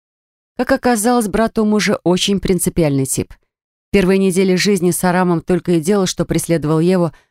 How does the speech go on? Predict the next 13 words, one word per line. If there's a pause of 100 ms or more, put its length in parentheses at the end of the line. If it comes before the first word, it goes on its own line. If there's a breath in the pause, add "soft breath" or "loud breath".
(180)
отсылая
ей
фото
подружек,
хотя
его
давно
простили,
помирились
и
даже
просили
прощения.